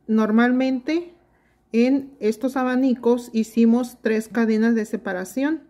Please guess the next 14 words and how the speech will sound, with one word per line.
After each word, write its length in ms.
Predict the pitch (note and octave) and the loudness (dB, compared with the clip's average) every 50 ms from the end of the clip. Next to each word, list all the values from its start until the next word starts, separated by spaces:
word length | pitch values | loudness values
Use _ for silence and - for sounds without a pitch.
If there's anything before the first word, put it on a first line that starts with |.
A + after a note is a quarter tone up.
| _ _ _ _ _ _ _ _ _ _ _ _ _ _ | _ _ _ _ _ _ _ _ _ _ _ _ _ _
Aquí, 680 | - G#3 G#3 G#3 - - B3+ D4 E4 F4 E4+ - - - _ _ _ _ | -6 -6 -6 -6 -4 -2 2 2 2 2 0 -4 -10 -20 _ _ _ _
por 160 | - G#3 G3+ - | -6 -6 -6 -4
ser 280 | - - A3+ A#3 A3+ | -2 -2 -2 0 2
la 100 | A#3 B3+ | 2 2
esquina, 640 | C4 C4 - - - C#4+ D4 C#4+ B3 A3+ A#3 A3+ - - _ _ _ _ _ _ _ _ _ _ _ _ _ _ _ _ | 2 0 -4 -6 -4 -2 0 2 2 2 2 0 -2 -8 _ _ _ _ _ _ _ _ _ _ _ _ _ _ _ _
le 180 | G#3 G#3+ G#3+ G#3 | -4 -2 -2 -2
voy 220 | F#3+ G#3 G#3 G#3+ | 0 0 0 0
a 100 | A3 A3+ | 0 0
dar 200 | G#3+ G#3+ A3 A3+ | 0 -2 -4 -4
cinco. 600 | - - - A#3+ A3+ A#3 A3 - - D#3+ C#3+ C#3 - _ _ _ _ _ _ _ _ _ _ _ _ _ _ _ _ _ _ _ _ _ _ _ _ _ _ _ _ _ _ _ _ _ - | -8 -2 2 4 4 4 4 2 -2 -8 -14 -14 -16 _ _ _ _ _ _ _ _ _ _ _ _ _ _ _ _ _ _ _ _ _ _ _ _ _ _ _ _ _ _ _ _ _ 2
Uno, 600 | A#3 A#3 A#3 A#3 A#3 A#3+ B3+ C#4 C#4 C4+ - - _ _ _ _ | 4 4 6 6 4 4 2 0 -2 -4 -8 -16 _ _ _ _
dos, 760 | - G3+ G3+ G3+ G3+ G3+ A3+ B3 A#3+ - - - - _ _ _ _ _ _ | -10 -8 -6 -4 -4 -4 -4 -6 -8 -12 -20 -20 -20 _ _ _ _ _ _
tres, 580 | G#3 G3+ G3+ G3+ G#3 A#3 A#3 - - - _ _ _ _ _ _ _ | -4 -2 -2 0 -2 -2 -4 -6 -14 -20 _ _ _ _ _ _ _
cuatro, 500 | - G3+ G3+ G3+ G3+ G3+ - A3 A#3 A#3+ | -8 -4 -4 -4 -4 -6 -4 -4 -4 -4